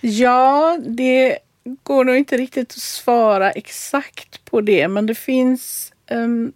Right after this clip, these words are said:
belägg för att, ehm, själva uttrycket pizza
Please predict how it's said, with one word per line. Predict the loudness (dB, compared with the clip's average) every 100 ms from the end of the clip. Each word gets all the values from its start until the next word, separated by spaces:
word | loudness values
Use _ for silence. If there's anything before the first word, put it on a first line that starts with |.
| -12
belägg | -8 -4 -2 0 0 -4 -12
för | -10 -4 -4 -4
att, | -8 -12 -14 -6
ehm, | -2 -2 -4 -8 -14 -20 -20 -20
själva | -4 0 0
uttrycket | 0 -2 -2 -4 -2 -2 -2 -6 -12
pizza | -8 -8 -10 -14 -4 -2 -2